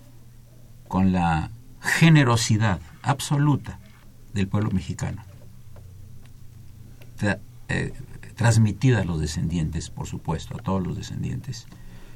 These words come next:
En primer lugar, la generosidad del pueblo mexicano para recibir una gente que no traía nada más que su cultura, que era muy joven, y cómo logra integrarse después de muchísimos problemas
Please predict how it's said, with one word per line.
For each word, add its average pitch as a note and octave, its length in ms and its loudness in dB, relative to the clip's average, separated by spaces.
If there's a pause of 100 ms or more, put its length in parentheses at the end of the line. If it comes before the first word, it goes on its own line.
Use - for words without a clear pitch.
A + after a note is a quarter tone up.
(160)
En G2 120 2
primer G2+ 260 4
lugar, G#2 220 2
la G#2+ 100 2
generosidad F#2 460 2
del G2 80 -2
pueblo G2 180 2
mexicano E2+ 300 -2
para F#2 180 -2
recibir G#2+ 240 0
una A2 200 2
gente F#2 380 -2 (680)
que - 80 -6
no G#2 100 2
traía F#2 300 2
nada F#2 340 4 (680)
más - 120 2
que - 80 -4
su - 100 -2
cultura, G2 480 0 (440)
que F#2+ 80 0
era F#2+ 80 4
muy F#2+ 160 6
joven, F#2+ 300 2
y A2 80 2
cómo C3 260 6
logra B2+ 320 6
integrarse G#2 680 4
después G#2 300 0
de A2 80 0
muchísimos F#2+ 920 0
problemas E2+ 640 -2